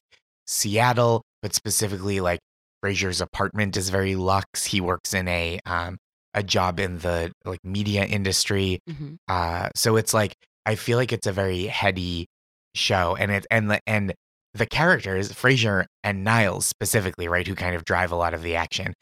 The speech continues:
Speaker 1: Not that there aren't other important characters, Daphne,
Speaker 2: Sure.
Speaker 1: Roz, Marty, but Frasier and Niles specifically, who drive so much of the show,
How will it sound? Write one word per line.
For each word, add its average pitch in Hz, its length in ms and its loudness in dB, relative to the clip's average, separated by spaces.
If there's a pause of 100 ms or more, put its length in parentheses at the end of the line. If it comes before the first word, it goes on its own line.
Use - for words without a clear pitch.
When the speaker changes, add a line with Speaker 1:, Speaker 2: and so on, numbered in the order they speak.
(160)
Speaker 1:
Not 113 200 0
that 104 120 0
there 98 120 2
aren't 92 260 0
other 87 340 2 (300)
important 95 440 0
characters, 82 460 0
Daphne, 80 420 -2
Speaker 2:
Sure. 78 180 -10
Speaker 1:
Roz, 80 440 0 (140)
Marty, 82 300 -4 (400)
but 107 140 0 (280)
Frasier 120 260 4
and 101 80 0
Niles 101 260 2
specifically, 90 500 -2
who 90 60 -4
drive 87 260 0
so 90 100 0
much 85 200 -6
of 85 180 -6
the 87 120 -4
show, 85 380 0